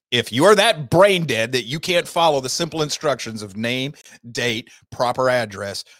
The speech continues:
here are my election, f-, and then submit it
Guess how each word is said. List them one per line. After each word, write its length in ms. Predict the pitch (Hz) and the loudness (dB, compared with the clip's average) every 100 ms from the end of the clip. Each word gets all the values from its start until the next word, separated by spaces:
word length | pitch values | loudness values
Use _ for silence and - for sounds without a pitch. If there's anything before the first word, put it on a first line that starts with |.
| _ | _
here 200 | - 123 | -2 0
are 60 | 123 | 0
my 180 | 127 | 0
election, 460 | 123 123 110 - 101 | 0 -2 -4 -10 -12
f-, 200 | - 107 | -14 -14
and 160 | 104 104 | -12 -10
then 140 | 101 | -10
submit 420 | 98 - 104 127 98 | -10 -10 -6 -6 -6
it 160 | - | -12